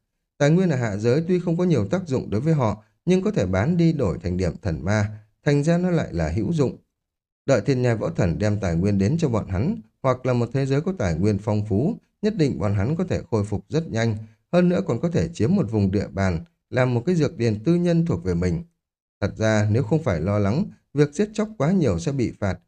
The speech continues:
cũng không thể đích thân ra ngoài, thì hai vị thần này đều muốn đến thế giới khác mà giết chóc một phen,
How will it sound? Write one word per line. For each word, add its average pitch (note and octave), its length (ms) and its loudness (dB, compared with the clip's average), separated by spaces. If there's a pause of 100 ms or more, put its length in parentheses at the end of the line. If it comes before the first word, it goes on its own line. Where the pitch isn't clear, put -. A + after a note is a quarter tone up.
(260)
cũng B2 180 -2
không D3+ 200 0
thể F#2 100 -2
đích D3 240 0
thân B2 180 0
ra A#2+ 120 0
ngoài, G2+ 320 0 (300)
thì D3 80 4
hai E3+ 160 2
vị C#3 160 0
thần G#2+ 260 0
này G2+ 140 2
đều G2 160 2
muốn G#2+ 200 2
đến A#2+ 240 0
thế A2+ 120 0
giới A#2+ 140 0
khác G3 280 -2
mà E3 80 -2
giết E3+ 240 0
chóc G3 220 -4
một - 200 -6
phen, G#2+ 260 -2